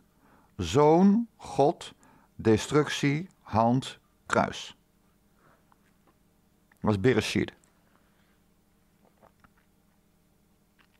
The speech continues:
Dat staat al, dat is het eerste woord van het Oude Testament.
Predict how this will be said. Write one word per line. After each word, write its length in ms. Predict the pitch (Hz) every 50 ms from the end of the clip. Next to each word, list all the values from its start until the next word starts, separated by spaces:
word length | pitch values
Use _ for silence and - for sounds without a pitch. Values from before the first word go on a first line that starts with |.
| _ _ _ _ _ _ _ _ _ _ _ _ _ _ _ _ _ _ _ -
Dat 140 | - 107 113
staat 320 | - - 131 131 139 147
al, 180 | 131 117 123 -
dat 120 | - 117
is 80 | 113 98
het 120 | 110 - -
eerste 320 | - 156 165 165 - - 147
woord 260 | 143 151 156 165 -
van 140 | - - 98
het 140 | 98 -
Oude 220 | - 143 156 175 170
Testament. 580 | - 156 139 - - 117 90 76 73 - -